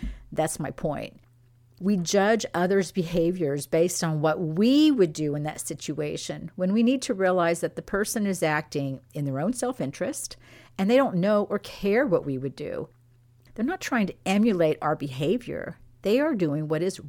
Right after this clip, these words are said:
right and best for them. The third issue is our expectations, which lead to anger and disappointment. As with the example of my client,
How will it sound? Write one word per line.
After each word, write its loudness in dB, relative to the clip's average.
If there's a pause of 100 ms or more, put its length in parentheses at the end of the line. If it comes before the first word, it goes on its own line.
right -6
and -4
best -6
for -4
them. -2 (800)
The 0
third 2
issue 2
is 0
our 0
expectations, -6 (140)
which -6
lead 0
to -8 (120)
anger -2
and -4
disappointment. -8 (680)
As 2
with 2
the 2
example 0
of -4
my -8
client, -4